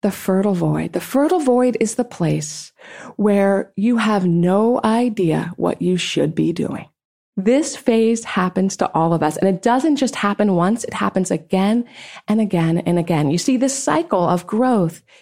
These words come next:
it's far more like a spiral staircase that we wind round and round and round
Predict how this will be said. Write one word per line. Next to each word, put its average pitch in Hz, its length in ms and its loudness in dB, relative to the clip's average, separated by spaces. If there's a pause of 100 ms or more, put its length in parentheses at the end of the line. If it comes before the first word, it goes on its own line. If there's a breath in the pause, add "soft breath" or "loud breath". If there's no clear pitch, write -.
it's 226 220 -4
far 285 420 0
more 285 300 2
like 220 260 0
a 180 60 -2
spiral 202 580 -2
staircase - 760 -4
that - 240 -4
we 220 120 2
wind 190 600 0
round 185 400 2
and 185 160 0
round 175 380 0
and 170 160 0
round 165 400 -2